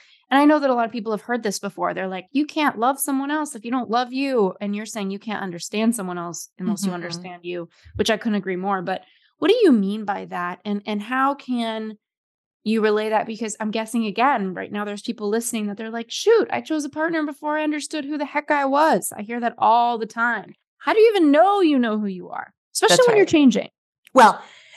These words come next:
Speaker 2: by the way, you never know who you are because whatever, whatever you figured out about yourself at age, whatever, twenty-five or thirty-five, then, you know, here comes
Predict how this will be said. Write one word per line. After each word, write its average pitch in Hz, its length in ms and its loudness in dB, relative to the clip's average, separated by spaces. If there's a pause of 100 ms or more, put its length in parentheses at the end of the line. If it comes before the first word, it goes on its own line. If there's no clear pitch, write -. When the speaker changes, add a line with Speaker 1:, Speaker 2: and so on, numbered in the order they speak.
(120)
Speaker 2:
by 208 200 2
the 202 60 2
way, 160 200 2
you 196 180 2
never 233 260 2
know 147 240 0
who 160 100 -2
you 143 120 -2
are 139 160 -2
because 170 300 -4
whatever, 185 720 -2
whatever 208 260 -2
you 196 100 -2
figured 180 460 -6
out 175 320 2
about 147 240 -6
yourself 143 460 -4
at 147 120 -8
age, 147 320 -8
whatever, 143 360 -2
twenty-five 151 520 -6
or 147 60 -6
thirty-five, 156 640 -4
then, 175 400 -4
you 190 60 -4
know, 170 280 -2
here 180 200 -8
comes 196 640 -2